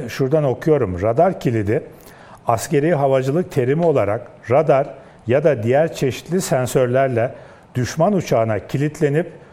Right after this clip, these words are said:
onu takip etmek anlamına gelirmiş. Yani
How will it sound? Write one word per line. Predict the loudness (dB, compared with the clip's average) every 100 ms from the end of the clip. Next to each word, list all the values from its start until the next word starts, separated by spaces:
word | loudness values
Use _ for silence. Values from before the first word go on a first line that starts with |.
| -20 -4
onu | 0 0 0
takip | 0 0 0 0
etmek | 0 0 -2
anlamına | 0 0 -2 -2 -2
gelirmiş. | -2 -2 -4 -6 -10 -16 -20 -20 -20 -20 -20 -12 -4
Yani | -2 -2 -4